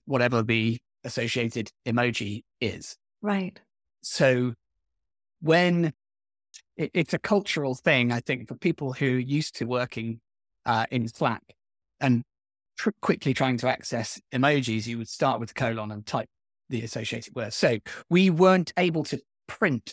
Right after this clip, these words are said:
Speaker 1: actual emojis in the book, which was where the original idea came from, because that's how we speak in a kind of digital first environment. It's how we convey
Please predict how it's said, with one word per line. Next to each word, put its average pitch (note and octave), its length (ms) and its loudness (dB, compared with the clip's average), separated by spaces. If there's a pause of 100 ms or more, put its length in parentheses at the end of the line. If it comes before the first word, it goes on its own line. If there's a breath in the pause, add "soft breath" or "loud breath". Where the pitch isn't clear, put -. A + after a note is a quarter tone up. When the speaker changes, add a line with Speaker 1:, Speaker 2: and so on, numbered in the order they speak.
Speaker 1:
actual C3 440 -2
emojis A2+ 580 -2
in A2+ 120 -4
the A2+ 60 -4
book, - 300 -2
which - 160 -8
was B2+ 180 -8
where C3 140 4
the B2 160 0
original B2+ 400 0
idea A2 360 -4
came D#3 300 2
from, A#2+ 220 -8
because - 220 -8
that's - 200 -6
how A#2+ 180 0
we A2+ 120 -4
speak B2 400 -4
in A2+ 100 -4
a A2 80 -8
kind A#2+ 160 -8
of A2 60 -8
digital A#2 440 -6
first - 460 -6 (460)
environment. C3+ 560 4
It's A#2+ 140 -8
how A#2 160 -4
we A#2 100 -4
convey A2+ 540 -2